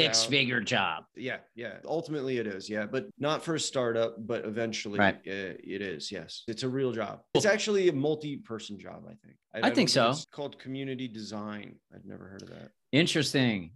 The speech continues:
Speaker 2: Community design. All right.
Speaker 1: Yeah.
Speaker 2: Well, I don't know, let me just write this down.
Speaker 1: Yeah, just write that down.
Speaker 2: Community design.
Speaker 1: Just write it all over your feet.
Speaker 2: I actually have an in-house tattoo person. Can't say guy these days. I have an in-house
Speaker 1: Mm.
Speaker 2: tattoo person.
Speaker 1: Do not say guy.
Speaker 2: Yeah, yeah, you're gonna offend someone.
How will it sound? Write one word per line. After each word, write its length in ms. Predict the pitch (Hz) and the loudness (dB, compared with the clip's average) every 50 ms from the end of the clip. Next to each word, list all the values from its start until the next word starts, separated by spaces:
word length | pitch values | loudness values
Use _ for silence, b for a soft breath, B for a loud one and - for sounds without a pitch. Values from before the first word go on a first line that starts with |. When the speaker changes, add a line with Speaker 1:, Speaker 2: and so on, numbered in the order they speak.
| - - | -6 -2
Speaker 2:
Community 460 | - 143 147 143 156 160 160 156 147 | 2 4 4 6 6 4 4 2 2
design. 580 | 147 147 120 131 143 143 135 113 101 90 85 87 - | 2 2 4 4 6 6 6 4 4 0 -2 -4 0
All 100 | - 131 | 4 6
right. 260 | 160 147 120 131 147 | 8 8 8 6 4
Speaker 1:
Yeah. 40 | - - | 2 0
Speaker 2:
Well, 340 | 117 113 110 107 104 - - - | 0 2 2 2 2 0 -4 -12
I 40 | 85 | -16
don't 100 | - 120 | -12 -10
know, 80 | 123 107 101 | -10 -8 -8
let 100 | 110 107 | -8 -8
me 80 | 98 87 | -10 -10
just 180 | 92 98 - | -12 -18 -20
write 100 | - - | -20 -20
this 200 | _ _ _ _ - - | _ _ _ _ -20 -20
down. 140 | - - - _ _ | -20 -20 -20 _ _
Speaker 1:
Yeah, 140 | 185 208 175 | -2 -2 -2
just 180 | 143 180 - 208 | 0 -2 -2 -2
write 180 | 220 240 220 | -2 0 2
that 160 | 254 247 240 | 0 0 2
down. 400 | - 156 139 135 117 104 - - - _ _ _ _ _ _ | 2 2 4 4 2 2 -2 -6 -12 _ _ _ _ _ _
Speaker 2:
Community 400 | - - - - - _ - - | -20 -20 -20 -20 -20 _ -20 -20
design. 120 | - - - | -20 -12 -8
Speaker 1:
Just 180 | 135 123 - 123 | -6 -4 -2 2
write 220 | 131 143 156 165 | 4 4 6 6
it 100 | 180 165 | 6 6
all 200 | 180 165 160 160 | 4 4 4 4
over 180 | 160 151 139 143 | 2 2 0 0
your 140 | 131 113 | -2 -2
feet. 480 | - - - - - 120 110 95 - - _ _ | -2 -6 -10 -8 -6 -6 -6 -6 -8 -12 _ _
Speaker 2:
I 160 | - 117 113 | -2 2 2
actually 260 | 120 135 135 - 135 | 4 4 4 4 4
have 120 | 123 120 113 | 4 4 4
an 80 | 110 | 2
in-house 400 | 110 110 104 104 110 107 101 - - | 2 0 0 0 0 -2 -4 -4 -4
tattoo 600 | 107 104 101 - - 110 104 101 101 98 101 - - _ | -4 -4 -4 -4 -4 -2 -2 -2 -2 -2 -4 -6 -10 _
person. 600 | - - 120 120 117 - - 101 85 82 82 - - _ _ _ | -4 0 0 2 2 0 0 -2 -4 -6 -8 -10 -12 _ _ _
Can't 160 | - 113 104 | -8 -6 -4
say 120 | - 104 98 | -2 -2 0
guy 240 | - 104 98 98 98 | 2 4 4 4 2
these 200 | 95 87 80 - | 0 -4 -6 -8
days. 320 | 90 82 80 80 - - - - | -8 -10 -8 -10 -12 -12 -6 0
I 100 | 113 120 | 2 2
have 80 | 117 | 4
an 80 | 117 117 | 4 4
in-house 400 | 123 127 123 131 131 120 110 104 | 4 4 4 4 4 2 2 -2
Speaker 1:
Mm. 60 | - | 0
Speaker 2:
tattoo 460 | - 127 120 113 113 - - 131 123 | 2 2 2 2 2 2 2 2 2
person. 540 | - - 107 101 90 - - 95 90 92 104 _ _ - | 2 0 -2 -2 -2 -2 -4 -4 -6 -8 -10 _ _ -8
Speaker 1:
Do 80 | 131 | -6
not 240 | 131 127 123 113 110 | -4 -4 -4 -6 -8
say 160 | - 110 107 | -10 -10 -10
guy. 440 | 104 82 95 104 98 95 92 92 92 92 _ _ _ | -10 -10 -10 -10 -10 -10 -12 -14 -16 -18 _ _ _
Speaker 2:
Yeah, 200 | 117 123 131 117 | -2 0 0 2
yeah, 200 | 110 107 101 92 | 0 0 -2 -4
you're 80 | 92 92 | -6 -6
gonna 140 | 107 113 110 | -4 -4 -4
offend 260 | 107 - 113 110 107 | -4 -2 -2 0 2
someone. 440 | - 131 120 117 107 92 95 - - | 2 2 2 2 2 0 -2 -6 -2